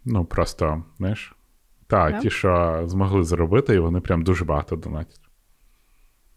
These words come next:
Speaker 2: Кажуть, що зима закінчується. Ти віриш?
Speaker 1: В мене
Speaker 2: Ну, не, не зима-зима, а
Speaker 1: в
Speaker 2: криптозима.
Speaker 1: мене на всякий случай трошки крипти заховано, знаєш.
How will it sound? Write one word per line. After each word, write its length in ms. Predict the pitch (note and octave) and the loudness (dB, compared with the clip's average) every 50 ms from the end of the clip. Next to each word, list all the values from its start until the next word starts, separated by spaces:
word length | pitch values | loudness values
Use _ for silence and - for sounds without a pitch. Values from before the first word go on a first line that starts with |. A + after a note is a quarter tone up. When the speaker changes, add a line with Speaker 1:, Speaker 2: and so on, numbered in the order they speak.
| _ _ _ _ _ _ _ - - | _ _ _ _ _ _ _ -10 -2
Speaker 2:
Кажуть, 320 | - B3 B3+ C4 B3 - | 0 2 2 2 0 -2
що 320 | - - A#3 A3+ - - G3+ | 0 0 2 2 2 0 2
зима 300 | G3 A3 G#3+ G3 E3 D#3 | 2 2 2 2 0 -2
закінчується. 680 | D#3+ - - - D#3 D3+ - - - - - - E3+ | -4 -8 -8 -10 -10 -10 -10 -12 -12 -12 -14 -16 -14
Ти 340 | - - F3 F3 F3 E3+ E3 | -10 -8 -8 -6 -6 -6 -6
віриш? 420 | E3+ G#3 C4 D4 D4 - - _ _ - _ _ - - _ _ _ _ _ _ - | -6 -6 -6 -8 -10 -14 -20 _ _ -20 _ _ -20 -20 _ _ _ _ _ _ -4
Speaker 1:
В 80 | F#2+ F2 | -2 -2
мене 680 | E2+ E2+ F2 F#2 G#2+ B2+ C#3+ D#3 D#3+ D#3+ D3+ C#3+ C3 - - | 0 2 2 2 4 4 4 4 2 2 2 0 -2 0 4
Speaker 2:
Ну, 160 | B3+ B3 G#3+ | 4 6 6
не, 140 | G3 G3+ A3 | 6 6 6
не 160 | A#3 B3 A#3+ | 8 8 8
зима-зима, 560 | G#3+ A#3+ B3+ D#4+ F#4+ D#4+ C#4 B3 A3+ G3+ F#3 - | 10 10 12 12 12 12 12 10 10 8 8 6
а 40 | G3+ | 4
Speaker 1:
в 40 | |
Speaker 2:
криптозима. 580 | - - - A3+ E2+ E2 F2 G2+ A2 B2 - - | 4 4 4 4 4 4 4 4 4 4 2 2
Speaker 1:
мене 120 | - G#2 | 0 -2
на 80 | F2+ F#2 | -2 -2
всякий 400 | - - - G#2 F#2 - - - | -2 0 0 0 0 0 -2 -4
случай 420 | - - - C3+ D3 - - A#2+ | -4 -2 -2 -2 0 0 0 -2
трошки 720 | - - - - G2 F#2 F#2 G2 A#2+ C3+ - - - - F#2+ | -2 -2 0 0 2 4 4 4 4 4 2 0 -2 -4 -4
крипти 480 | - - G2 F2 - - - - D3 | -2 -2 -2 -2 -2 -2 0 0 0
заховано, 760 | D#3 - B2+ A#2 - - - - D#2 C#2+ C#2+ C#2 C2+ C2+ C#2 C#2 | 2 2 2 2 2 0 0 0 0 0 0 -4 -6 -6 -6 -6
знаєш. 440 | - - A#2+ D3 C#3 - - - | -2 -2 0 0 -2 -4 -8 -16